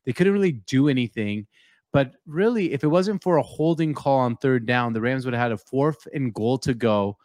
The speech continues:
with one play to decide the Super Bowl, and then the Bengals probably win the Super Bowl. So at the same time, the Bengals were literally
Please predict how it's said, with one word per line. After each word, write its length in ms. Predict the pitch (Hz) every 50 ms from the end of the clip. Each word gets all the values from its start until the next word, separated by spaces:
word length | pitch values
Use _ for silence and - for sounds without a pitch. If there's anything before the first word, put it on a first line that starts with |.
| _ _ _ _ -
with 120 | 110 98 117
one 260 | 117 127 127 127 120
play 320 | - - 123 117 113 113
to 180 | 104 - - 113
decide 400 | - 107 - - 110 104 104 90
the 80 | 95 90
Super 380 | - - 117 104 - 104 92
Bowl, 320 | 82 92 90 87 87 87 _ _ _ _ _ _ -
and 80 | 113 117
then 60 | 110
the 60 | 107
Bengals 380 | 92 - 120 117 110 107 101 -
probably 260 | - 104 98 98 98 95
win 160 | 98 92 90
the 80 | 90
Super 340 | - - 107 101 87 - 82
Bowl. 220 | - 76 65 65 -
So 180 | - 139 139
at 220 | 143 139 139 127 -
the 100 | 151 135
same 220 | - 160 147 143
time, 220 | - 175 170 165
the 80 | 143 120
Bengals 380 | 104 143 151 147 135 127 117 117
were 120 | 123 123
literally 500 | 113 123 131 120 120 110 107 107 107 -